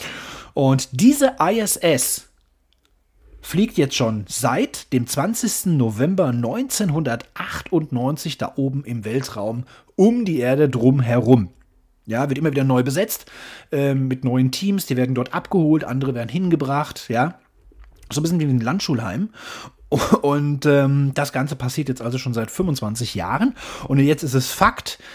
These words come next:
in genau, ähm, acht Jahren, ich muss jetzt mal rechnen, zweitausendeinunddreißig, wird die I S S dann kontrolliert in ganz steilem Winkel in die Erdatmosphäre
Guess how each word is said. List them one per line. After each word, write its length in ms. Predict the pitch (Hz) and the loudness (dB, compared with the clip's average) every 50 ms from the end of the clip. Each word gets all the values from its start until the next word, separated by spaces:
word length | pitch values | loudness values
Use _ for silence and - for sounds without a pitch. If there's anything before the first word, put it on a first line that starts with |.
| - - - - _ _ | -20 -20 -20 -20 _ _
in 420 | - 175 151 151 151 156 151 156 - - | 2 4 4 4 4 4 0 0 -2 -2
genau, 920 | 139 127 - 135 127 123 123 120 127 143 160 175 180 185 180 180 185 - - | -4 -2 0 2 2 2 2 2 2 2 2 2 2 2 0 0 -2 -4 -6
ähm, 800 | 107 127 135 139 139 139 139 139 139 135 135 135 131 127 123 123 - | -6 -4 -2 -2 0 0 0 0 0 0 0 0 0 0 -2 -2 0
acht 360 | - 196 190 - - - - | 0 0 0 -2 -6 -4 -2
Jahren, 260 | 143 139 156 147 131 | -2 0 0 -2 -2
ich 80 | 113 123 | 0 -2
muss 100 | 143 139 | -2 -2
jetzt 100 | 165 143 | -2 -2
mal 120 | 127 113 | -2 -2
rechnen, 460 | 110 147 160 - 143 113 107 101 98 | -2 -4 -6 -4 -4 -4 -4 -4 -6
zweitausendeinunddreißig, 1800 | - - 131 135 143 135 135 123 113 120 110 - - - 143 180 214 202 175 156 131 127 - 104 98 123 165 - - - - - - - - - _ - - - - - - - - - | -8 -6 -4 -4 -2 0 0 0 -2 -2 -6 -6 -8 -6 -4 -2 -2 0 0 0 -2 -4 -6 -8 -8 -6 -6 -6 -8 -8 -10 -12 -14 -14 -14 -16 _ -20 -20 -20 -20 -20 -20 -20 -18 -12
wird 540 | - 113 113 151 220 254 254 - - - - | -10 -4 2 2 2 2 0 -4 -10 -6 -4
die 60 | 135 | -2
I 160 | 107 104 113 | -2 -2 -2
S 160 | 117 123 - - | -2 -4 -4 -6
S 260 | 151 156 156 - - | -8 -6 -6 -6 -4
dann 220 | - 110 113 113 - _ | -4 -4 -4 -6 -8 _
kontrolliert 960 | - - 208 269 330 262 - - 233 214 196 143 120 135 156 - - - - _ | -2 2 2 2 2 2 -2 -2 -2 0 0 0 0 -2 -4 -6 -10 -18 -12 _
in 260 | - 131 127 120 123 - _ | -4 -2 -2 -4 -4 -8 _
ganz 340 | - - 175 240 269 269 254 | -6 -4 -2 -2 -2 -4 -4
steilem 600 | - - - - - 117 131 156 165 170 151 123 | -6 -6 -4 -4 -2 0 0 0 0 0 0 0
Winkel 560 | 107 120 143 156 - 165 151 147 147 147 143 - _ - _ _ _ _ - | 0 0 0 0 -2 -2 0 0 0 -2 -4 -8 _ -20 _ _ _ _ -2
in 160 | - 208 240 226 | 2 2 4 4
die 80 | 240 | 2
Erdatmosphäre 960 | 147 160 175 175 147 - 160 147 - - - 139 135 131 131 135 135 135 131 | 0 -2 -4 -4 -4 -2 -2 -2 -2 -2 -2 0 0 0 0 0 0 0 -2